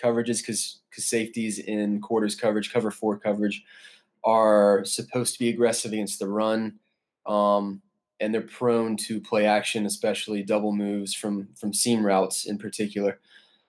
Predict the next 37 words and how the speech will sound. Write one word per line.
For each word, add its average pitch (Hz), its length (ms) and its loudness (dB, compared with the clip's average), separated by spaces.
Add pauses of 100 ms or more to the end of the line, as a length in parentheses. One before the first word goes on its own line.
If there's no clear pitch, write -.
(140)
uh, 98 160 4
in 98 140 4
the, 104 120 -2
in 104 80 0
the 104 80 0
slot. 107 560 4
But 104 340 0 (220)
we've 113 320 -4
run 120 220 4
a 113 80 2
lot 110 260 6
more 110 160 -2
single 110 420 0
high 120 360 4 (640)
or 110 260 0
just 104 340 -6
flat - 300 2
cover 101 240 -4
two 110 460 -4 (260)
and 104 400 0
haven't 110 320 2
had 110 160 0
to 107 80 -4
be 110 140 0
that 104 180 2
risky 107 300 -4
with 120 180 2
it. 123 220 0 (520)
Uh, 90 100 0
against 117 360 0
Tua, 156 640 4 (140)
I, 113 360 2 (380)
hmm, 110 360 -2 (840)
Tua 147 480 4
or 117 160 0
Haskins, 120 640 -4
I, 107 180 -8